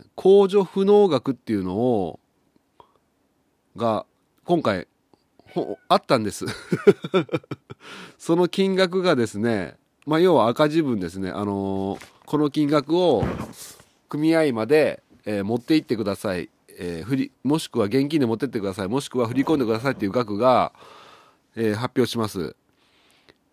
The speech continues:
九万四十一円。九万四十一円、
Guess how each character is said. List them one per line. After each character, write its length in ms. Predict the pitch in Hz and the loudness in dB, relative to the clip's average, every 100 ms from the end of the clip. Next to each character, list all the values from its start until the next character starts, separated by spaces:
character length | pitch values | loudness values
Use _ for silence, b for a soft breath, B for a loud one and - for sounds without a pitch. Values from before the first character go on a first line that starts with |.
| _ | _
九 320 | - 180 180 | -2 4 4
万 340 | 180 180 139 107 | 6 4 4 2
四 320 | 151 160 139 | 4 4 2
十 240 | 117 107 | 0 0
一 280 | 98 104 190 | 0 -2 2
円。 240 | 180 110 - _ _ _ _ _ - | 2 2 -4 _ _ _ _ _ -4
九 200 | 147 151 | 2 4
万 180 | 156 | 4
四 180 | 143 160 | 4 4
十 100 | 143 | 4
一 200 | 131 160 | 2 2
円、 440 | 175 175 214 214 | 0 2 2 0